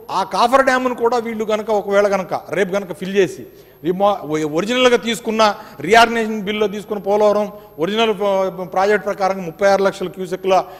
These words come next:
సామర్థ్యంతో తీసుకున్న దాన్ని ఇప్పుడు ఏపీ ప్రభుత్వం దాన్ని యాభై లక్షల క్యూసెక్లు పెంచాలని ప్రయత్నం చేస్తుంది అధ్యక్ష. అంతకుముందు గతంలో హండ్రెడ్ ఇయర్స్ ఫ్లడ్ తీసుకున్న రికార్డుని ఇప్పుడు five hundred fifty years ఫ్లడ్కి పెంచారు. ఒకవేళ గనక యాభై లక్షల క్యూసెక్ల సామర్థ్యాన్ని గనక పోలవరం ప్రాజెక్ట్ గనక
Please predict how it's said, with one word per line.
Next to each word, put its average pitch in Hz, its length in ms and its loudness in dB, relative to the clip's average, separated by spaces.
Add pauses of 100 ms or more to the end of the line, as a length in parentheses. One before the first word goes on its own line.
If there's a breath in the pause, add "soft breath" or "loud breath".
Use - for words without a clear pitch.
(200 loud breath)
సామర్థ్యంతో 220 520 2
తీసుకున్న 196 380 -6
దాన్ని 214 240 0
ఇప్పుడు 214 160 -4
ఏపీ 214 200 4
ప్రభుత్వం 208 440 -4
దాన్ని 190 300 -2 (240 loud breath)
యాభై 233 240 6
లక్షల 262 240 2
క్యూసెక్లు 208 420 -6
పెంచాలని 180 400 -4
ప్రయత్నం 156 320 -6
చేస్తుంది 123 240 -14
అధ్యక్ష. 113 220 -20 (300 soft breath)
అంతకుముందు 208 360 0
గతంలో 220 540 4 (220 loud breath)
హండ్రెడ్ 233 240 4
ఇయర్స్ 254 240 6
ఫ్లడ్ 220 260 -2
తీసుకున్న 208 360 -2
రికార్డుని 175 420 0
ఇప్పుడు 202 160 -8
five 175 180 -4
hundred 226 260 0
fifty 180 200 -8
years 175 220 0
ఫ్లడ్కి 160 460 -6 (280 loud breath)
పెంచారు. 175 380 2 (320 loud breath)
ఒకవేళ 208 360 2
గనక 233 400 2 (140)
యాభై 233 280 4
లక్షల 220 280 -2 (180)
క్యూసెక్ల 208 480 -6
సామర్థ్యాన్ని 196 560 -2
గనక 185 360 -2 (320 loud breath)
పోలవరం 220 360 6
ప్రాజెక్ట్ 190 380 0
గనక 175 180 -6